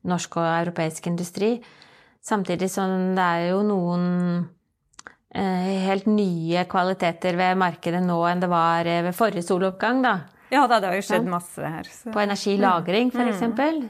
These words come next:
Speaker 1: så er det, og, og, og markedet er mer profesjonelt enn det var da man liksom dro i gang dette sist.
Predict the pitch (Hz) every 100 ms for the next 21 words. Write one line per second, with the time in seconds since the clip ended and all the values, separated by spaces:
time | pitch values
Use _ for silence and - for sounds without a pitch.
0 | - - - 208 190 196 196 196 190 190
1 | 190 190 185 185 185 - - - 190 -
2 | 185 185 185 185 180 180 175 - 185 190
3 | 185 - 165 160 170 175 170 160 160 180
4 | 180 - 175 165 165 185 - - - _
5 | - 170 175 175 170 175 175 160 160 160
6 | - _ 180 165 170 165 165 170 - 165
7 | 180 170 156 165 160 165 165 - - 160
8 | 156 156 156 262 359 - -